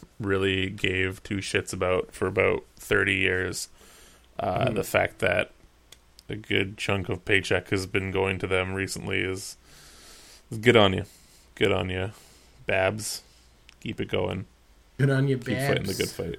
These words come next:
Speaker 2: You're doing good, Babs.
Speaker 1: Good Babs. Good Babs. Good Babbies. So anyway, that's my,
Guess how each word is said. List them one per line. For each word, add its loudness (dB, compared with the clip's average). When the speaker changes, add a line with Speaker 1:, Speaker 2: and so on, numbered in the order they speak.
Speaker 2:
You're -12
doing -8
good, -10
Babs. -12
Speaker 1:
Good -2
Babs. -6
Good -4
Babs. -4
Good -4
Babbies. -4
So -14
anyway, 12
that's 4
my, 6